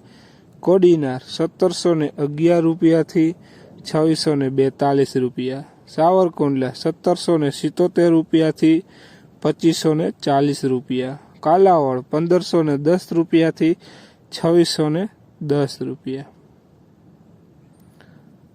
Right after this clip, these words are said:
વીડિયોમાં આગળ બન્યા રહેજો. પાલીતાણા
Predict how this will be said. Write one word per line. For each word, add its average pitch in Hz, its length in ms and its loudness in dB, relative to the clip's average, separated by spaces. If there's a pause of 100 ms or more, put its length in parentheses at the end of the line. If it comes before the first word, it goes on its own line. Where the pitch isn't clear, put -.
(380)
વીડિયોમાં 156 560 -2
આગળ 147 240 -4
બન્યા 139 380 0
રહેજો. 127 300 -6 (1600)
પાલીતાણા 151 640 0